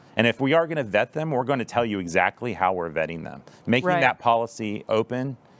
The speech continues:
Speaker 1: and making it something that we can criticize.
Speaker 2: Right.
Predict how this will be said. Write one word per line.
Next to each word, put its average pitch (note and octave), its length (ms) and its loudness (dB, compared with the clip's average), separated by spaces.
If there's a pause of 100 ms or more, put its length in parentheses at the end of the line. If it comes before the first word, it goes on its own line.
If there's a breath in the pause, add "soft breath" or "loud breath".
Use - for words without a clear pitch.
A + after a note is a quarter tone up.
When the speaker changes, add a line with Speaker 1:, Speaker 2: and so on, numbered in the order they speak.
(320 loud breath)
Speaker 1:
and A2 140 2
making A2+ 320 0
it A2 100 -4
something A2 280 -2
that - 100 -6
we G2+ 140 -2
can G#2 160 -6
criticize. - 680 -4 (100)
Speaker 2:
Right. E3 320 0